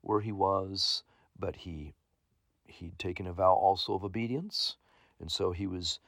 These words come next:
teaching these young Irish students. Uh, it was cold, gloomy, um, and he died of typhus.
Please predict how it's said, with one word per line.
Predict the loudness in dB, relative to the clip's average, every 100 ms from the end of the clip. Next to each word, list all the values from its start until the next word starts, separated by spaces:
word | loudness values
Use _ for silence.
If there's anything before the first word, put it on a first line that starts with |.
| _ _
teaching | -6 -2 -2 -2
these | -4 -4 -6
young | -6 -4 -2 -2 2
Irish | 4 4 0 -2 0
students. | 0 -2 -2 -4 -6 -6 -6 -6 _ _ _ _ _ _
Uh, | -14 -12 -10
it | -10
was | -10 -10
cold, | -2 2 2 2 -4 -8 -14 _ _ _ _ -14
gloomy, | -6 -4 -2 -2 -6 -8 -14 _ _ _ _ _ -12
um, | -10 -10 -10 -12 -14 _ _ _ _ _ _ -18 -18 _ _ _ _ -6
and | -4
he | 2
died | 4 4
of | 2
typhus. | -2 -2 -2 -4 -4 -4